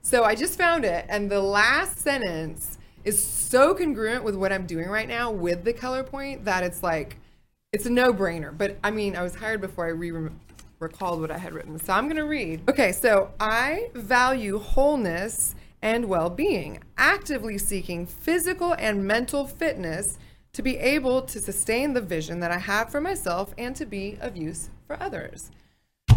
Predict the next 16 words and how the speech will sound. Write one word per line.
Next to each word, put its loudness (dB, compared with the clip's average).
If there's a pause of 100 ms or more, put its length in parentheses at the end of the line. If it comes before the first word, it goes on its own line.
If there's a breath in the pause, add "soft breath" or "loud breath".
(140)
And 6
that's 6
exactly 6
what -4
the -4
color -2
point -4
is. -4
I 0
think -2
it's -4
like, 2
you 0
know, 0
we -2
have, 0